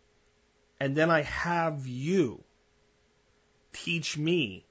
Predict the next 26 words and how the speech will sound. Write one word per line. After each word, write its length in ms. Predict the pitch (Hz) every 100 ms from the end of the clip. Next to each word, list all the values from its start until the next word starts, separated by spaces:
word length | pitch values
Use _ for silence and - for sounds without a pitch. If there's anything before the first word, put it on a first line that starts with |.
| -
how 220 | - 104
to 80 | 92
do 180 | 98 62
it. 280 | - - - _ _ _ _ _ _
Say, 140 | - 113
"Now 240 | 120 151
you 240 | 160 175
show 340 | 170 - 175 156
me 220 | 151 143
how 180 | 127 113
to 80 | 107
do 160 | 90
it. 120 | - - _ _ 98
You 160 | 110
teach 360 | 127 165 143 156
me." 260 | 135 92 - _ _ _ _ _ _ _ _ _ -
Goes 200 | 117 120
up 120 | 117
ten 160 | - 120
more 160 | 113
times. 420 | 104 67 - - - _ _ _ _ _ _ _ _ _ _ _ _ _ _ _ _ _ _ -
Ten 180 | 135
to 80 | 143
the 80 | 120
fourth 300 | - 139 117
power. 300 | - 104 80